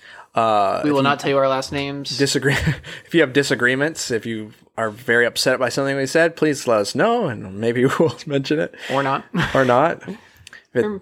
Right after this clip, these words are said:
Speaker 2: maybe we will.
Speaker 1: yeah, we, you can check out bridge of two dot com as well. That will just take you to our podcast page that has, like, links to all the different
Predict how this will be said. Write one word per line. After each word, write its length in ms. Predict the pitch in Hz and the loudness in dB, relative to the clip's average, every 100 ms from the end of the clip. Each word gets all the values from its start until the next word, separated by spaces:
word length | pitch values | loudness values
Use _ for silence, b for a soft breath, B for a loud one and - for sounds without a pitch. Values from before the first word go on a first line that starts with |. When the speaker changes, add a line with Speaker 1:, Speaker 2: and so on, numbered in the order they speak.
| - | -6
Speaker 2:
maybe 160 | 202 | -2
we 140 | 180 135 | 0 -2
will. 220 | 82 - B B B B | -4 -10 B B B B
Speaker 1:
yeah, 100 | 135 | 2
we, 180 | 139 139 | 2 0
you 220 | 139 143 | -2 -2
can 80 | 131 | -2
check 240 | - 151 | 0 2
out 140 | 143 120 | 2 2
bridge 180 | 139 | 0
of 100 | 139 | 0
two 200 | - 147 | -2 0
dot 240 | 139 123 - | 2 2 0
com 420 | - 143 131 117 | 0 4 4 2
as 160 | 110 110 | -2 0
well. 400 | 127 127 117 110 | 4 6 4 4
That 180 | 120 | 2
will 80 | 117 | 2
just 240 | 117 113 - | -2 -4 -4
take 240 | 127 - | -4 -2
you 140 | 120 | -6
to 560 | 113 - 113 113 110 107 B B B B | -4 -2 0 0 -2 -6 B B B B
our 600 | 117 113 113 110 110 107 | 0 2 2 2 2 0
podcast 560 | - 147 135 131 117 - | 0 0 2 2 0 0
page 400 | 131 120 120 113 | 0 0 0 0
that 120 | 117 | 0
has, 220 | 123 117 | 2 2
like, 200 | 113 110 | 0 0
links 320 | 113 117 - - | 0 -2 -2 0
to 80 | |
all 160 | 110 110 | 2 2
the 60 | 110 | 0
different 360 | 117 107 95 | -2 -2 -6